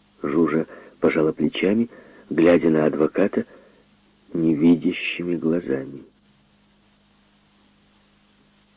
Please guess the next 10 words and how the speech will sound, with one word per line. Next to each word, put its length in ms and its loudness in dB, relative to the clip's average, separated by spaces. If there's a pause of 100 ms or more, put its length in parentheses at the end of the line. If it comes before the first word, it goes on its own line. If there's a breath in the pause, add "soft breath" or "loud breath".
(120)
Немеш 540 0 (120)
только 320 4
теперь 460 2 (240 loud breath)
обратил 480 2
внимание 500 2
на 120 2
ее 280 4
бледность. 540 -4 (1160 soft breath)
«Вам 640 -10
плохо? 420 -2